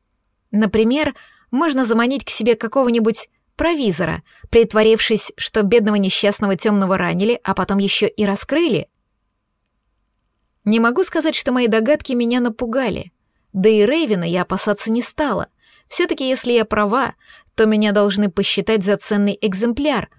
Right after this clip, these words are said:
а значит, как минимум, беречь и относиться с уважением. Но неприятное чувство,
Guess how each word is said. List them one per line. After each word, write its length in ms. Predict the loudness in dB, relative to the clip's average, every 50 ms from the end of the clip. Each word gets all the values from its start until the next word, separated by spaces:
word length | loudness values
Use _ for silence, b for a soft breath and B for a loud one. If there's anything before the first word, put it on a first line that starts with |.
| _ _ _ _ -6
а 140 | -4 -2 0
значит, 360 | 0 -2 -2 -2 -4 -6 -4
как 220 | -4 -4 -4 -2 -4
минимум, 500 | -4 -2 -2 0 0 0 0 0 -4 _ -8
беречь 540 | -4 0 0 2 2 2 0 0 -4 -6 -2
и 100 | -2 -4
относиться 520 | -2 -2 -4 -6 -2 -4 -4 -2 -2 -4
с 120 | -4 -2
уважением. 680 | -2 -2 -2 0 0 0 0 0 -2 -4 -6 -8 -10 -14 _ _ _ _ _ _ _ _ _ _
Но 80 | -2 0
неприятное 640 | 2 2 2 2 2 2 2 2 0 -2 -6 -6 -4
чувство, 600 | -4 -4 -2 -2 -4 -4 -6 -6 -6 -8 -8